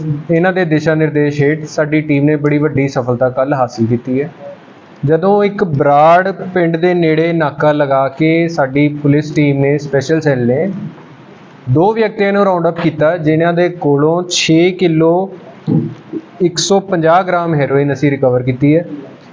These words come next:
ਤੇ ਉਹਨਾਂ ਦੇ ਕੋਲੋਂ ਇੱਕ ਪੀ ਐਕਸ ਫਾਈਵ ਪਿਸਟਲ, ਤੀਹ ਬੋਰ ਪਿਸਟਲ ਹੈ ਤੇ ਚਾਰ ਲਾਈਵ ਰਾਉਂਡ ਉਹ ਵੀ ਅਸੀਂ ਰਿਕਵਰ ਕੀਤੇ ਹੈ। ਨਾਲ ਦਸ ਹਜ਼ਾਰ ਡਰੱਗ ਮਨੀ ਤੇ ਇੱਕ ਇਹਨਾਂ ਦਾ ਮੋਟਰਸਾਈਕਲ ਜਿਹੜਾ ਸੀਗਾ।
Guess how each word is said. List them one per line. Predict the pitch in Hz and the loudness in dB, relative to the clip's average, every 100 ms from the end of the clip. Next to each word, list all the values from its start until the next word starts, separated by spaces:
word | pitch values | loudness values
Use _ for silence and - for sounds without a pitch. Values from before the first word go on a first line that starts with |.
| - - - - | -20 -18 -18 -2
ਤੇ | 190 202 - | 0 0 0
ਉਹਨਾਂ | 180 190 220 | 0 2 2
ਦੇ | 214 220 | 0 0
ਕੋਲੋਂ | 196 196 208 202 | 0 2 0 -2
ਇੱਕ | 220 214 - | -4 -4 -4
ਪੀ | 202 196 | 0 2
ਐਕਸ | 190 - - | 0 -2 -2
ਫਾਈਵ | 185 190 185 | 0 0 -4
ਪਿਸਟਲ, | - 165 160 190 151 147 147 - - | -4 -4 -2 -2 -2 -4 -10 -8 -2
ਤੀਹ | 170 | 0
ਬੋਰ | 156 151 139 | 2 2 0
ਪਿਸਟਲ | - 123 147 135 | -2 -4 0 2
ਹੈ | 139 185 180 - - - | 2 0 -6 -20 -18 -6
ਤੇ | 160 | -4
ਚਾਰ | 156 165 156 160 165 | -2 0 2 4 2
ਲਾਈਵ | 156 139 139 131 | 0 0 0 0
ਰਾਉਂਡ | 127 127 147 156 139 | 0 0 -2 -4 -2
ਉਹ | 139 | 0
ਵੀ | 180 | 2
ਅਸੀਂ | 170 165 | 0 0
ਰਿਕਵਰ | 151 151 151 156 | 0 2 0 0
ਕੀਤੇ | 160 160 175 | -2 0 0
ਹੈ। | 185 | 0
ਨਾਲ | 160 151 160 170 165 - - - - | 0 2 2 0 -4 -14 -18 -12 -2
ਦਸ | 131 170 175 | 2 2 2
ਹਜ਼ਾਰ | 190 170 | 2 2
ਡਰੱਗ | 156 151 147 | 2 0 0
ਮਨੀ | 160 180 208 | 0 0 -2
ਤੇ | 196 202 185 | 0 0 0
ਇੱਕ | 190 180 175 180 175 | 0 -2 -2 -4 0
ਇਹਨਾਂ | 165 160 | 2 2
ਦਾ | 165 | 0
ਮੋਟਰਸਾਈਕਲ | 151 131 120 120 110 113 | 0 -2 -2 -2 -2 -2
ਜਿਹੜਾ | 107 110 | 0 -2
ਸੀਗਾ। | - 113 107 | 0 -2 -2